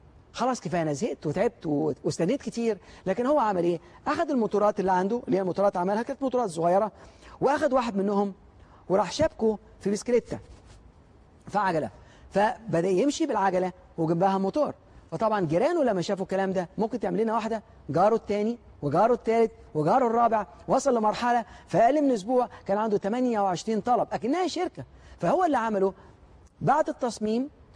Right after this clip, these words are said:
وراح حطه على ورقة وبعته لألفين شركة من شركات السيارات في اليابان. ردوا عليه عشرة في المية، يعني حوالي ميتين شركة قالوا له: "إحنا مستعدين ندعم المشروع، مستعدين نصرف عليه."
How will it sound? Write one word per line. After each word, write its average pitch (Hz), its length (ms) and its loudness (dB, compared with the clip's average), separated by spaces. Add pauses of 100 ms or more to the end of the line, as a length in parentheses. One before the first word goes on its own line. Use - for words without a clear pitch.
(180)
وراح 170 220 0
حطه 285 260 -2
على 233 120 4
ورقة 196 340 4 (200)
وبعته 214 380 2
لألفين 277 720 0
شركة 226 380 -2
من 180 60 0
شركات 196 420 -2
السيارات 202 500 2
في - 80 -10
اليابان. 170 340 0 (640)
ردوا 269 320 2
عليه 247 120 2
عشرة 226 260 -2
في - 80 -6
المية، 175 200 0
يعني 160 180 -2
حوالي 175 240 2
ميتين 190 260 0
شركة 240 320 -4 (180)
قالوا 170 180 4
له: 196 80 2
"إحنا 240 200 -2
مستعدين 220 580 -2 (260)
ندعم 208 420 2
المشروع، 240 500 0 (200)
مستعدين 196 560 0
نصرف 208 300 -4
عليه." 156 240 -2